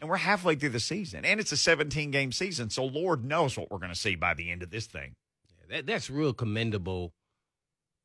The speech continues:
Speaker 2: to not only the players, but the, the coaching staff and Vrabel and crew, man. That,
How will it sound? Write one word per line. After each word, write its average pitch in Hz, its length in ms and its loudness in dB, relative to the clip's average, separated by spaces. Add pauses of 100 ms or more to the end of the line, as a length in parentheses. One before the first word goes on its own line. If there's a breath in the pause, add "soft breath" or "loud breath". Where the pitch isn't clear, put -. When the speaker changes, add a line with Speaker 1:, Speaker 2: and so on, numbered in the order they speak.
Speaker 2:
to 110 180 -4
not 147 220 -2
only 127 240 2
the 95 80 -2
players, 101 640 -4 (180)
but 90 200 -14
the, 85 180 -14
the - 100 -18
coaching 98 460 -10
staff 85 540 -16
and 76 120 -20
Vrabel 82 340 -16
and 78 100 -20
crew, 71 280 -20
man. 73 220 -20
That, 87 200 -14